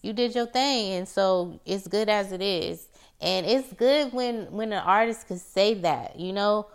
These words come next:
when an artist isn't thirsty just to get onto shit, because we all know if Nicki woulda gotten Get Into It, Yeah,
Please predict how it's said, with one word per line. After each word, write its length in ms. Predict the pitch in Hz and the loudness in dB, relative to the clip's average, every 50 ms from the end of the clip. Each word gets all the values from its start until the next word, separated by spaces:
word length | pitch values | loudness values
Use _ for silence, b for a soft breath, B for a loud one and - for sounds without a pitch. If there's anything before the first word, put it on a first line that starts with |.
| B B B B B B | B B B B B B
when 140 | 175 185 175 | -4 -4 0
an 40 | - | 2
artist 360 | 190 196 208 220 214 - 180 | 2 4 4 2 0 -2 -2
isn't 420 | 196 196 180 180 160 165 - _ | -4 -4 -4 -4 -6 -8 -8 _
thirsty 480 | - 185 185 208 202 - - - 196 190 | 0 0 0 0 0 -4 -6 -6 -6 -4
just 240 | 165 175 180 - - | -2 -4 -4 -4 -6
to 80 | 180 | -6
get 240 | 165 170 180 190 190 | -2 0 0 0 0
onto 320 | 185 170 170 165 - 165 | 0 -2 -2 -6 -8 -12
shit, 400 | 160 - - 156 143 104 - - | -12 -8 -6 -4 -4 -6 -6 -10
because 540 | 160 175 180 - 185 165 160 170 165 165 - b b b b b b b | -10 -10 -4 0 2 2 2 2 0 -2 -10 b b b b b b b
we 220 | - 170 208 214 - | -8 -6 -4 -2 4
all 300 | 180 208 220 233 240 240 | 6 6 8 8 6 4
know 240 | 233 240 240 226 208 | 2 4 4 4 4
if 180 | 175 190 185 | 4 2 -2
Nicki 300 | 190 202 226 220 - 254 | -2 -6 -6 -4 -4 -4
woulda 240 | 240 233 226 208 202 | -2 0 0 0 0
gotten 480 | 180 196 202 202 202 196 190 185 185 175 180 - | 2 4 4 4 4 2 -2 -6 -8 -8 -6 -2
Get 160 | 208 233 247 | 0 0 2
Into 340 | 247 240 240 - 262 247 247 | 0 -2 -4 -4 -4 -2 0
It, 180 | 247 240 240 226 | 0 0 0 2
Yeah, 260 | 214 214 208 208 | 4 4 6 4